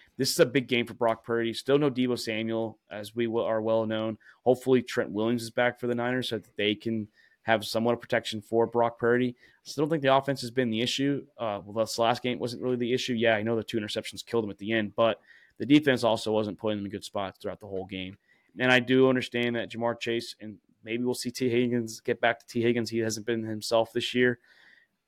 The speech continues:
I do think the Niners and Nick Bosa are gonna come out hungry in the Bay. Like I said, two-game losing streak. You know the, the faithful out there are gonna be expecting a big game.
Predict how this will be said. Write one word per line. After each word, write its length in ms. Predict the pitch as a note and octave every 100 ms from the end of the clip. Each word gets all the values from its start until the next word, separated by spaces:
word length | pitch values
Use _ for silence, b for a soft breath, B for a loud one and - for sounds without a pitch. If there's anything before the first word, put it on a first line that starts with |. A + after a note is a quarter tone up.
| -
I 180 | B2 A#2+
do 140 | B2
think 200 | B2 A#2
the 80 | A#2
Niners 480 | A#2 A#2 A#2+ A2+ G2+
and 100 | A2+
Nick 200 | A#2 -
Bosa 260 | A#2 A#2
are 80 | A2+
gonna 160 | A2 G#2+
come 180 | - A2
out 140 | -
hungry 380 | A2+ A#2+ A#2 A2+
in 80 | G#2+
the 80 |
Bay. 420 | G2+ A2+ A#2 A#2 G2
Like 140 | G#2
I 20 |
said, 220 | - G#2
two-game 320 | - A2+ A2+ G#2+
losing 240 | A2+ G#2+
streak. 320 | - A#2 A2 b b b _ -
You 120 | A2+
know 200 | A#2 A#2
the, 120 | A2
the 280 | G2+ A2 G#2
faithful 320 | - A#2 A#2+ A2+
out 180 | A2
there 160 | A2+ A2+
are 40 | G#2+
gonna 160 | G#2+
be 220 | G#2 G#2
expecting 720 | F#2+ - - - B2 - A#2
a 60 | A2
big 220 | G#2+ A2
game. 340 | A2 A2 A2